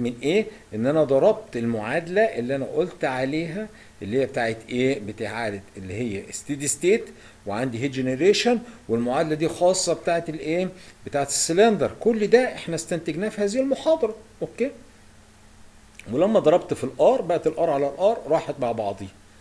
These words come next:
فاصبحت الدي على الدي ار، والار اللي جوه زي ما هي في الدي تي على الدي ار، والجي هو على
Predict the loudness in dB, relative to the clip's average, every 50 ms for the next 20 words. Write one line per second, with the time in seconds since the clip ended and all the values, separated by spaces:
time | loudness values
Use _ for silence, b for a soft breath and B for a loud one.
0 | b b b -4 -2 -2 0 0 -2 -4 -4 -8 -10 -8 -4 -2 0 0 0 -2
1 | -4 -6 -8 -12 -8 -4 -2 -2 -2 -4 -8 B B B B B B B B -6
2 | 0 4 4 6 6 4 2 0 0 2 2 2 2 0 -2 -2 -4 -4 -4 -4
3 | -2 -2 0 0 0 -2 -4 -6 -8 -8 -6 -6 -8 -8 -8 -6 -4 -4 -4 -4
4 | -4 -6 -4 -4 -4 -4 -6 -10 -10 -10 -10 -8 -6 -8 -8 -8 -10 -14 B B
5 | B B B B B B -2 2 2 4 4 2 2 -2 -4 -2 -2 -2 -2 -2
6 | -4 -4 -4 -2 0 2 2 2 0 -2 -4 -8 -6 -2 0 2 2 2 0 -2
7 | -6 -2 2 2 4 4 2 0 0